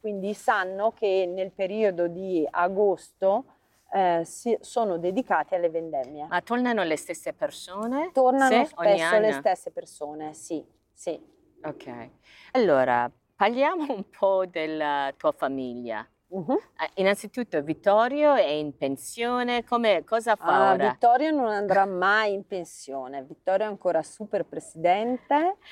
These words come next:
Speaker 2: E anche per il vino?
Speaker 1: Super operativo.
Speaker 2: Sì.
Speaker 1: E, eh,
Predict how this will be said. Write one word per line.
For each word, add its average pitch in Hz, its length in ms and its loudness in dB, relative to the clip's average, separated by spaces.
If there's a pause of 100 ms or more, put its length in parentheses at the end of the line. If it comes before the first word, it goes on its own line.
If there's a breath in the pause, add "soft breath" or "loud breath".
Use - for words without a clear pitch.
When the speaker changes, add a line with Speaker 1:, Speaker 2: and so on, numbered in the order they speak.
(140)
Speaker 2:
E 185 180 0
anche 185 720 -2
per 151 200 -2
il 156 100 -4
vino? 156 480 -4 (240 soft breath)
Speaker 1:
Super 226 540 0
operativo. 220 840 -2
Speaker 2:
Sì. 151 380 0 (340 soft breath)
Speaker 1:
E, 240 380 4
eh, 190 760 2